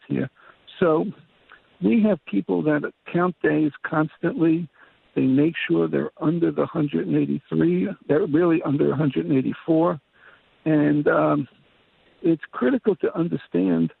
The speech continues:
that, um, any part of a day constitutes a day in New York. And may-, maybe in concluding almost,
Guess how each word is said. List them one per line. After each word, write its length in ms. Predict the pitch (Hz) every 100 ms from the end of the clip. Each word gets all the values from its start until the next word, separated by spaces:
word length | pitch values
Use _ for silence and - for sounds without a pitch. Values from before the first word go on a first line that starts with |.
| _ _
that, 400 | 175 151 147 165 - _ _ _ _ _
um, 440 | 147 143 147 143 123 _ _
any 240 | 185 208 220
part 320 | - 202 185
of 100 | 165
a 40 | 165
day 340 | 151 143 151 151 _ _ -
constitutes 720 | 160 156 - 156 - 151 143 - _ _ _ _ _ _ _ -
a 80 |
day 440 | 151 151 143 143 160 185
in 200 | 139 139
New 100 | 139
York. 380 | 135 139 131 - - - - _
And 240 | 190 185 247 -
may-, 400 | 185 190 202 170
maybe 440 | 190 233 233 226
in 140 | 214 190
concluding 680 | 196 180 - 208 254 214 156
almost, 400 | 135 135 131